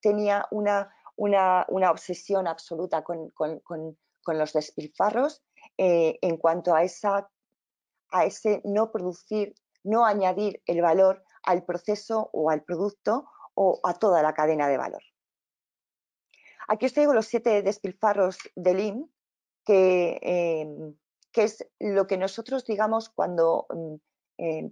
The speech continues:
empezamos, cuando vam-, vemos un, un proceso tal cual, y además en esta gestión visual que es Kanban, es donde nosotros, eh, empezamos a pensar y analizar dónde se produce todo esto, ¿no? Aquí están,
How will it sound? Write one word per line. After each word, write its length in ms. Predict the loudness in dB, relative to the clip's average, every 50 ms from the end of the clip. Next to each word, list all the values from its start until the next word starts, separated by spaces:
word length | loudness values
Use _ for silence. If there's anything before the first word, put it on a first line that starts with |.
| _ _ _
empezamos, 460 | -12 -10 -8 -8 -6 -4 -4 -6 -4
cuando 240 | -4 -4 -4 -4 -2
vam-, 320 | 0 0 0 0 -2 -6
vemos 320 | -6 -6 -6 -6 -6 -8 -8
un, 340 | -6 -6 -6 -6 -8 -12 _ _ _ _ _
un 220 | -4 -4 -4 -2
proceso 640 | -2 -2 -4 -2 0 -2 -2 0 2 2 2 0 -2 _ _ _ _
tal 240 | 2 2 2 2 0
cual, 380 | 0 2 4 4 4 2 -2 -8 _ _ _ _ -2
y 80 | 0
además 340 | 2 2 2 0 -2 -4 -4
en 100 | -6 -8
esta 200 | -8 -8 -10 -10
gestión 380 | -10 -12 -10 -6 -6 -6 -6 -6
visual 520 | -8 -10 -8 -4 -2 0 0 0 -2 -4 _ _ _ _ _ _
que 160 | 0 2 2
es 180 | 2 0 -4 -10 _ _ _ -2
Kanban, 520 | 0 0 0 0 -2 -2 -2 -2 -4 -10 _ _ _ _
es 240 | -4 -4 -4 -6 -8 -8
donde 280 | -2 0 0 0 0 -2
nosotros, 640 | -6 -6 -6 -6 -4 -2 -2 -4 -4 -6 -10 -20 _ _ _ _ _ -2
eh, 460 | 0 0 0 0 0 0 -2 -2 -4 -6 -6
empezamos 560 | -6 -6 -6 -6 -4 -2 -2 -2 -4 -6 -6
a 140 | -6 -4 -2
pensar 460 | -2 -2 -4 -2 -2 -2 -2 -2 -2 -2
y 140 | 0 0 2
analizar 640 | 2 2 0 -2 -4 -6 -2 -2 0 0 -2 -4 _ _ _ _
dónde 300 | -4 0 0 2 2 0
se 140 | -2 -2 -4
produce 360 | -4 -4 -6 -8 -6 -6 -6
todo 260 | -4 -4 -4 -2 -2 -2
esto, 340 | -4 -6 -8 _ -10 -6
¿no? 160 | -2 0 0 0
Aquí 160 | -2 -4 -8
están, 420 | -10 -4 -2 0 0 0 -2 -6